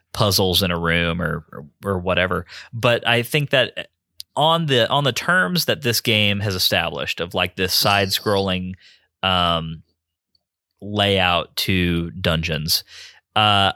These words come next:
I do think that this does qualify as a puzzle, and it really causes you to think,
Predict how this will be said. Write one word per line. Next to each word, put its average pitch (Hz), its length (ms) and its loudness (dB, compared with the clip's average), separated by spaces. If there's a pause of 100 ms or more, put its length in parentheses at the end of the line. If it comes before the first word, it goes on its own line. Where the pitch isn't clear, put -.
I 110 140 2
do 135 200 2
think 139 200 0
that 117 160 -2
this 110 160 2
does 104 220 2
qualify 95 500 2
as 98 140 2
a 135 60 -2
puzzle, 87 540 -2
and 101 380 0
it 107 180 -2
really 120 220 0
causes 95 420 2
you 98 120 0
to 92 60 0
think, 85 480 -4